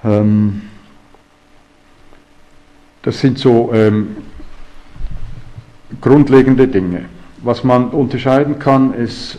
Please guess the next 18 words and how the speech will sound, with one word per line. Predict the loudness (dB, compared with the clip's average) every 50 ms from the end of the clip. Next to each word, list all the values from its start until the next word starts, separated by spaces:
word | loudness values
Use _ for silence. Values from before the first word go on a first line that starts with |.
| -6 -4
ähm, | -2 0 0 0 0 0 -2 -2 -4 -4
dass | -4 -6 -6 -6 -10 -14 -14 -16 -14 -12 -12
es, | -12 -10 -8 -6
äh, | -4 -2 -2 -2 -2 -2 -4 -4
Perspektiven | -6 -12 -8 -8 -8 -6 -4 -6 -8 -8 -8 -12 -12 -6 -6 -4 -2
gibt, | -2 -4 -4 -6 -12 -18 -12 -8
die | -6 -4 -4 -6 -8
systemimmanent | -10 -12 -12 -12 -12 -2 2 2 2 2 2 0 0 0 0 2 0 0 0 0 -2 -4 -6 -10 -16 -16 -16 -18 -6 -2
denken | -2 0 0 -2 -4 -6 -8 -8 -6 -6 -6 -8 -10
und | -10 -8 -8
auch | -8 -8 -6 -6
handeln, | -6 -6 -6 -6 -8 -8 -10 -10 -14 -18 -20 -20 -20 -20 -20 -20 -20 -18 -10
also | -6 -4 -4 -4 -2 0 0 2 2 0 -2 -6 -10 -8
unter | -6 -4 -4 -2 -4 -4 -2
Aufrechterhaltung | -2 -2 -2 0 0 -2 0 0 0 0 2 2 2 2 0 -2 -4 -6 -6
der | -8 -8
kapitalistischen | -8 -8 -8 -8 -10 -12 -10 -8 -8 -8 -8 -8 -10 -14 -14 -16 -16
Produktionsbedingungen. | -12 -12 -12 -12 -12 -16 -18 -16 -14 -10 -10 -8 -10 -10 -12 -16 -18 -14 -12 -10 -10 -8 -8 -8 -8 -8 -8 -10